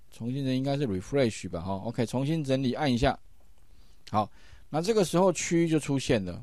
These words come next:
把区拉到列的位置，那它会帮我把不重复的资料显示出来，再把区拉到值，它会帮我把它加总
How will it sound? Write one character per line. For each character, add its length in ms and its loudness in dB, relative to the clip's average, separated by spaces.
把 180 0
区 340 -2
拉 240 0
到 440 4
列 260 8
的 140 4
位 180 6
置， 280 -8
那 160 2
它 220 4
会 160 4
帮 260 2
我 260 2
把 360 2
不 160 -2
重 280 0
复 200 -4
的 120 4
资 180 -2
料 200 6
显 260 -2
示 180 -2
出 200 -4
来， 240 -4
再 160 2
把 220 4
区 400 0
拉 160 4
到 220 4
值， 480 -6
它 240 2
会 220 6
帮 260 2
我 100 2
把 160 0
它 140 4
加 300 4
总 260 -2